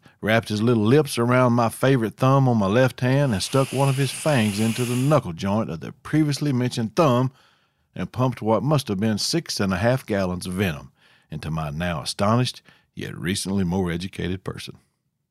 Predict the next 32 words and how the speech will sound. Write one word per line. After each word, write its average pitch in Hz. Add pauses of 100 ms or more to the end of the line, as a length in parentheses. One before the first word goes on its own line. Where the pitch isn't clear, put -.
(680)
I 139
pulled 143
my 123
hand 135
back 135
and 98
jumped 120
away 113
from 113
that 110
snake 127
in 113
disbelief, 131
and 113
I 92
said, 90
"Wayne, 107 (320)
he 135
bit 135
me." - (880)
"No, 78
he -
didn't." 87 (540)
"Yes, -
he 120
did. 123
Look, 117
it's -
bleeding." 127 (1000)
"You're 170
gonna 160
die." 135